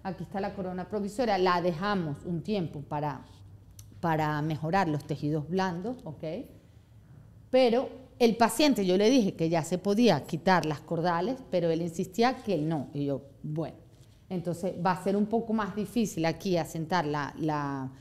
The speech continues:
la oclusión del lado derecho, pero también, ah, creo que no, no hay problemas de articulación, no hay dolores, ¿ok? Entonces, aquí terminamos el caso con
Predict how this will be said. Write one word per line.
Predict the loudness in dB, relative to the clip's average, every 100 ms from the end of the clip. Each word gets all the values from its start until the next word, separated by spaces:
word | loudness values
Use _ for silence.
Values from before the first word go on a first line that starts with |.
| -20 0
la | 4 4
oclusión | 4 0 2 0 2
del | 2
lado | 4 2
derecho, | 4 2 2 0 -6 -6 -12 -20 -20 -10 6
pero | 8 10 8 4 -6 -18 -20 -20 -14
también, | -4 -2 0 0 0 -2 -8 -16
ah, | -8 -8 0
creo | 4 6 6
que | 4
no, | 4 4 2 -2 -4 -4
no | 0 2 2
hay | 2
problemas | 2 4 4 2 0
de | 4 4
articulación, | 4 -2 -2 -2 -2 2 4 6 4
no | 2 0
hay | 0
dolores, | 4 6 6 4 2 -4 -8 -12
¿ok? | -12 -6 -4 -4 -10 -20 -20 -20 -20 -20 -10 -2
Entonces, | 2 4 2 -4 -10 -8
aquí | -6 -2 -2
terminamos | 0 -2 -4 -6 -6 -6
el | -6
caso | -2 0 0 -4 -10 -10 -14 -20 -20 -20 -6
con | 2 2 2 -2